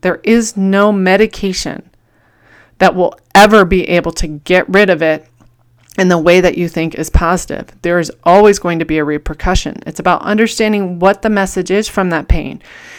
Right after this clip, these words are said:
Is it a chronic pain state that now we've learned the pain and we need to do some brain retraining? Is it stress related? Is it that we are forgetting to just take a deep breath because we're so busy running around?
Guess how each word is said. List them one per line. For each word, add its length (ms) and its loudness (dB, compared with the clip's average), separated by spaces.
Is 200 2
it 120 4
a 60 4
chronic 400 0
pain 240 4
state 240 0
that 160 0
now 160 4
we've 220 2
learned 280 2
the 60 2
pain 360 2
and 140 -6
we 80 -2
need 240 -2
to 80 -2
do 240 0
some 280 -4
brain 300 4
retraining? 680 -2
Is 140 -2
it 160 -2
stress 440 2
related? 540 2
Is 160 0
it 140 2
that 160 2
we 160 2
are 100 4
forgetting 520 0
to 120 -8
just 280 -8
take 340 4
a 60 -2
deep 260 -4
breath 340 2
because 400 -6
we're 120 -4
so 540 2
busy 460 0
running 380 -4
around? 540 -6